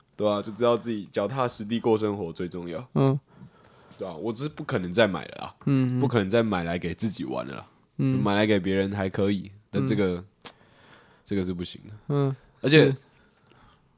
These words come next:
Speaker 1: 哎，好了，开场。
Speaker 2: OK，OK。
Speaker 1: 好，欢迎收听木栅的钓虾场，我是严凯。
Speaker 2: 我是曾伟。
Speaker 1: 我们刚刚会聊到那个抽奖，
Speaker 2: 嗯。
Speaker 1: 跟那个有没有财运这东西，是因为我们聊到尾牙。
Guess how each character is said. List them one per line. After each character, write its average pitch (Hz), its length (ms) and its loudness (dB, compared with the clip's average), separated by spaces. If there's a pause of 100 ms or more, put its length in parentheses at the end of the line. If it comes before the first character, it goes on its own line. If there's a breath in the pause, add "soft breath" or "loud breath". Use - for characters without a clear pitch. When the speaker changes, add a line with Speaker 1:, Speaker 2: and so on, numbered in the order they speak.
(140)
Speaker 1:
哎， 101 80 2
好 101 80 6
了， 92 100 6
开 98 160 2
场。 87 240 -4 (240)
Speaker 2:
OK，OK。 139 600 0
Speaker 1:
好， 90 180 2
欢 117 140 8
迎 120 40 4
收 113 140 8
听 113 140 4
木 113 100 2
栅 113 140 8
的 110 80 8
钓 104 180 6
虾 98 220 4
场， 73 160 -6
我 76 40 -10
是 85 120 -6
严 87 120 -2
凯。 87 320 0
Speaker 2:
我 143 60 6
是 135 60 6
曾 135 240 6
伟。 127 180 4 (460 soft breath)
Speaker 1:
我 95 100 -4
们 101 100 0
刚 110 100 4
刚 131 60 8
会 139 80 8
聊 104 160 8
到 107 80 6
那 110 80 0
个 107 80 2
抽 98 220 2
奖， 90 320 -2
Speaker 2:
嗯。 131 320 4 (220)
Speaker 1:
跟 95 180 0
那 98 80 0
个 85 320 -2 (340)
有 90 120 -8
没 104 80 2
有 - 20 2
财 90 260 0
运 107 220 0
这 92 80 -4
东 90 180 -4
西， 90 160 -8
是 92 100 -6
因 98 40 -4
为 - 0 -
我 90 60 -4
们 85 80 -4
聊 82 100 0
到 101 120 4
尾 92 200 0
牙。 65 320 -6